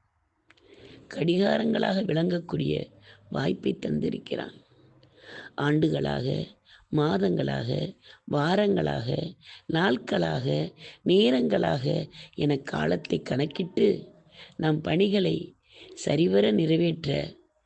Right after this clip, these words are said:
முக்கிய கடமைகளான தொழுகை, நோன்பு, ஜக்காத்து, ஹஜ்ஜு ஆகியவற்றை நிறைவ-, நிறைவேற்றக்கூடிய பாக்கியத்தான நீயத்தை அல்லாஹ் நமக்கு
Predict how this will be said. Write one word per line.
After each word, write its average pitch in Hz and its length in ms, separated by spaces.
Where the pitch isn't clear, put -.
முக்கிய - 460
கடமைகளான 156 760
தொழுகை, 180 440
நோன்பு, 160 360
ஜக்காத்து, 139 580
ஹஜ்ஜு - 400
ஆகியவற்றை 185 720
நிறைவ-, 170 420
நிறைவேற்றக்கூடிய 185 920
பாக்கியத்தான - 920
நீயத்தை 220 640
அல்லாஹ் 143 320
நமக்கு 104 360